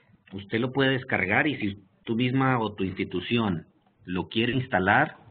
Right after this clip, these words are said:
no tiene costo la instalación. Sin embargo, si tú quieres que una empresa local o epsco te instale Folio, sí tiene costo ahí, ¿sí? O lo quiera hostear. Por ejemplo, mm,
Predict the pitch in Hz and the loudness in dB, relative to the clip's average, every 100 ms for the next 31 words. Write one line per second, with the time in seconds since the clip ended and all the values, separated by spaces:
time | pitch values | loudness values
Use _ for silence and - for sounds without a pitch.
0 | - - 107 104 113 113 107 90 - 69 | -18 -6 -4 0 0 0 -2 -4 -6 -18
1 | - _ _ _ _ - 82 78 82 82 | -20 _ _ _ _ -8 -8 -6 -6 -6
2 | 90 73 69 - 104 98 95 98 120 113 | -6 -8 -10 -12 -6 -2 2 4 4 2
3 | 110 131 - - _ - 101 98 107 104 | -2 -4 -14 -20 _ -10 -8 -4 -6 0
4 | 127 120 127 - - - - 92 107 110 | 2 2 2 -2 -14 -12 -4 0 0 0
5 | 117 117 - 113 110 - - _ _ 95 | 0 0 2 0 0 -6 -16 _ _ -6
6 | 90 - 98 107 117 113 92 90 107 120 | -4 0 4 6 6 4 0 0 0 -2
7 | - - 98 - 90 87 82 - 101 101 | -6 -6 -8 -4 -4 -4 -6 -6 0 0
8 | 113 110 113 107 95 117 165 - _ _ | 0 -4 0 0 2 0 -2 -10 _ _
9 | _ _ _ - - 101 101 98 101 92 | _ _ _ -10 -4 -2 0 0 0 -6
10 | 90 - 78 67 _ _ _ _ _ _ | -10 -6 -8 -8 _ _ _ _ _ _
11 | _ 120 165 - - 90 87 82 82 - | _ -6 -6 -8 -12 -8 -6 -6 -6 -6
12 | 90 98 - - 73 60 - 90 87 95 | -6 -6 -8 -14 -14 -14 -12 -12 -8 -8
13 | 95 104 107 95 87 87 82 | -8 -4 -2 -4 -6 -10 -14